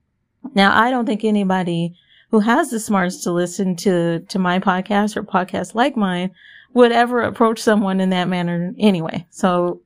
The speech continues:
I don't think this applies to any of you. But if anyone ever approaches you that way, you can choose to go back and forth, forth with them. I, I really don't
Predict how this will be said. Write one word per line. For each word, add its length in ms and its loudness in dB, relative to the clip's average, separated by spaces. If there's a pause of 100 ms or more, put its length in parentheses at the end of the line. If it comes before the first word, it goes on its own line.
I 140 4
don't 140 0
think 140 -2
this 160 -2
applies 420 -2
to 80 -4
any 340 0
of 120 -2
you. 300 -4 (960)
But 180 4
if 140 -2
anyone 420 2
ever 580 -2
approaches 540 0
you 220 0
that 260 2
way, 360 -2 (800)
you 140 2
can 180 2
choose 440 -2
to 140 -2
go 140 2
back 220 0
and 120 0
forth, 360 -2
forth 200 -4
with 120 -6
them. 200 -2
I, 160 0
I 60 -2
really 300 -2
don't 380 -2